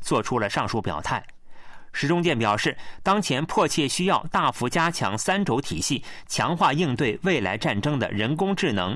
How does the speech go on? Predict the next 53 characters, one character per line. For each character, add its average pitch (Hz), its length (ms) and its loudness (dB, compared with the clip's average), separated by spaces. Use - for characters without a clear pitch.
有 101 280 2
人、 92 340 0
无 123 240 2
人 107 240 0
综 202 180 0
合 127 160 0
系 127 200 0
统 131 200 -4
和 117 260 0
国 110 260 2
防 90 280 -2
太 - 180 -4
空 120 180 -2
战 110 220 0
力， 120 180 0
并 185 160 0
应 185 240 2
持 165 220 0
续 - 160 0
推 185 180 0
进 139 300 0
武 107 220 0
器 147 200 0
采 101 320 -2
办 156 220 0
系 139 180 0
统 - 160 -2
的 143 120 0
改 95 220 -2
革， 110 280 2
实 - 180 2
现 156 280 0
迅 135 340 0
速 - 260 0
灵 101 300 0
活 90 160 0
的 95 100 -2
采 - 220 -4
办。 120 220 0
石 - 180 0
中 214 160 4
健 190 160 4
还 131 140 0
强 120 260 0
调， 147 180 0
近 180 220 2
期 - 320 -2
军 208 240 2
工 208 180 2
出 240 160 -2
口 185 180 -2
向 147 220 2
好， - 260 -2